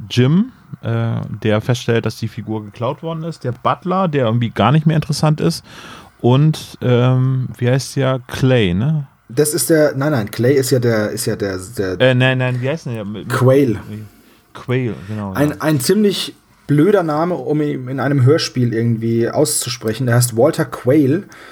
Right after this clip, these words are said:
Speaker 2: Und, ähm, also wie Qual, nur mit einem I zwischen dem A und dem L.
Speaker 1: Ja.
Speaker 2: Und, ähm, ja, ist halt der, ist halt der Assistent von dem, von dem Clay Senior.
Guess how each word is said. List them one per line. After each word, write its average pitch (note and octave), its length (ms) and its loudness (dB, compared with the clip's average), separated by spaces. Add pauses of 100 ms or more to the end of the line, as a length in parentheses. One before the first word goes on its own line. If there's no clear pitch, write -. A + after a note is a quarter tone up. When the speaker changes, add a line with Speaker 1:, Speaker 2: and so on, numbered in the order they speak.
(580)
Speaker 2:
Und, C#3 400 2
ähm, C3 260 0
also A#2+ 200 2
wie C3 100 2
Qual, C3+ 520 2
nur D#3 140 4
mit C3 200 2
einem B2 300 2
I E3+ 200 -2
zwischen C#3+ 340 -2
dem C#3+ 140 -2
A B2 180 -2
und C3 80 0
dem B2 100 0
L. C#3 260 0 (800)
Speaker 1:
Ja. A2+ 200 -6 (760)
Speaker 2:
Und, D3 280 2
ähm, C#3 400 2
ja, C3 140 4
ist C#3+ 180 0
halt B2 180 2
der, B2 300 4
ist B2 160 0
halt A#2+ 100 4
der B2+ 80 2
Assistent B2 460 0
von B2+ 180 0
dem, A2+ 160 2
von - 380 -6
dem A2+ 360 0 (380)
Clay A#2+ 320 4
Senior. A#2 640 2